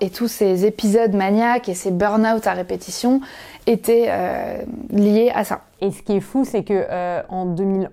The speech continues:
Speaker 2: onze, du coup, c'est, et parce que c'est quand même venu après que tu manques de sommeil.
Speaker 1: Ouais.
Speaker 2: Donc en fait, elle se réveillait. Comment t'expliques ça ? C'est qu'elle se réveille, euh, après que toi, t'aies un déficit ?
Speaker 1: Bah, je pense que, hum,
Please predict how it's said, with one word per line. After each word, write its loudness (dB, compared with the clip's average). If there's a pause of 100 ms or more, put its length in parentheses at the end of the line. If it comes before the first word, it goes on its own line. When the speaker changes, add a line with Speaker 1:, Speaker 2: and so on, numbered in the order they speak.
Speaker 2:
onze, 0 (380)
du -2
coup, -2
c'est, 0
et -2
parce -2
que 2
c'est 0
quand 4
même 6
venu 6
après 2
que -8
tu -6
manques 2
de 4
sommeil. 0 (400)
Speaker 1:
Ouais. -8
Speaker 2:
Donc 4
en 2
fait, 4
elle 8
se -4
réveillait. 4
Comment 0
t'expliques -4
ça ? 0
C'est -6
qu'elle -4
se -4
réveille, 2
euh, 2
après -2
que -4
toi, 2
t'aies 0
un 0
déficit ? -2 (260)
Speaker 1:
Bah, 2
je -4
pense 0
que, 4
hum, -2